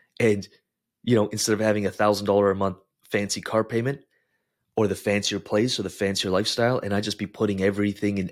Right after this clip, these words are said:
ec-, ever, all of my excess into my financial freedom machine. We'll be covering a lot of that and how we do that. And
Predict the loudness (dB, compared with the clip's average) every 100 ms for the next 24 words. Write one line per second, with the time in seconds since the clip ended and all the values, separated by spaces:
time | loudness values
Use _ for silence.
0 | -2 -4 -6 _ _ 2 2 2 0 4
1 | 4 4 4 0 -2 -2 0 -2 -2 -4
2 | -6 -6 -2 -2 -2 -2 -2 -4 -2 -2
3 | -2 -2 0 0 -2 -4 -2 0 0 0
4 | 0 0 0 -4 -6 _ _ _ _ -6
5 | 0 0 0 -2 0 0 -4 -10 _ _
6 | _ _ _ _ _ _ _ 2 2